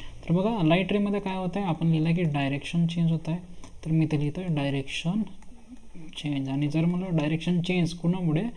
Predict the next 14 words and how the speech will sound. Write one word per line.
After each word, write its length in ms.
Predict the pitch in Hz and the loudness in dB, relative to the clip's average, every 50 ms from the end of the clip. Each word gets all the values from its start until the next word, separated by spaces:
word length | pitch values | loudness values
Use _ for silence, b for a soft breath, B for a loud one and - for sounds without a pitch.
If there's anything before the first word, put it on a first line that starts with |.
| B B B B B B - | B B B B B B -2
तर 40 | - | 2
मी 120 | 160 156 156 | 2 2 2
इथे 140 | 156 151 | 2 0
लिहितो 200 | 147 151 147 196 | 0 0 0 2
आहे 80 | 196 175 | 2 4
velocity 480 | 151 147 147 151 - - - 170 160 151 | 4 4 4 2 0 -2 -2 0 0 2
change 300 | 156 151 165 165 165 139 | 2 2 4 4 4 2
झाल्यामुळे. 440 | 131 131 135 131 135 135 139 139 | 2 0 0 0 0 0 -2 -2
तर 160 | 135 - 151 156 | -4 -6 -6 -6
आपण 300 | 170 147 143 - 156 151 | -4 -4 -4 -2 0 0
लिहू 120 | 151 147 | 0 0
शकतो 520 | 143 139 131 - - 185 202 220 196 160 139 | -2 -4 -6 -6 -6 -4 -4 -2 -2 -4 -4
velocity 680 | 147 143 147 147 139 - - 147 - 147 175 214 254 - B B B B B B B B - - - - - | -4 -4 -4 -4 -6 -6 -10 -8 -4 -4 -4 -4 -4 -8 B B B B B B B B -20 -18 -14 -8 -4
change. 380 | - 160 147 143 139 139 135 | -2 0 2 2 2 0 -2